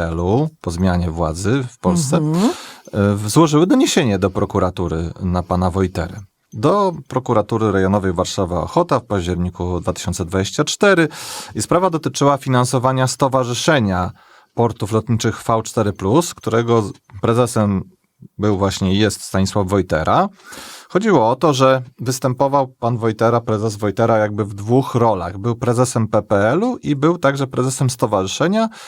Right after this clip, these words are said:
Speaker 1: które było też finansowane przez
Speaker 2: Mhm.
Speaker 1: P P L. No, e, ten zarząd P P L-u nowy twierdził,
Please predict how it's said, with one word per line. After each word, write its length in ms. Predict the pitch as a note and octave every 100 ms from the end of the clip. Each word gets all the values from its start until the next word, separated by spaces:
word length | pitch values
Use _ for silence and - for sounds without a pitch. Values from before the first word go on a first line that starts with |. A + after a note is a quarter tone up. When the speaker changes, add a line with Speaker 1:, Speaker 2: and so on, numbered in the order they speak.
| - -
Speaker 1:
które 240 | - G#3+ F#3
było 420 | D3 E3+ E3 - - - _ _ _
też 180 | D3 -
finansowane 680 | C3+ A#2 A2+ G2+ G#2 A#2+
przez 260 | - A#2 -
Speaker 2:
Mhm. 240 | G#3 G3+
Speaker 1:
P 40 | -
P 220 | G#2 D#2+
L. 100 | E2+
No, 280 | G2 B2 F3+ - - F2+ - - - - - _ _ _ - G#2
e, 380 | G#2+ A2 A2+ G#2+ - - G#2 A2+ -
ten 220 | C3 A#2+ - -
zarząd 420 | A2+ C#3 C#3 C3+
P 140 | C3+ A#2
P 180 | B2
L-u 160 | A#2+ B2
nowy 240 | A#2+ A#2
twierdził, 480 | A2+ A#2 B2 A#2+ B2+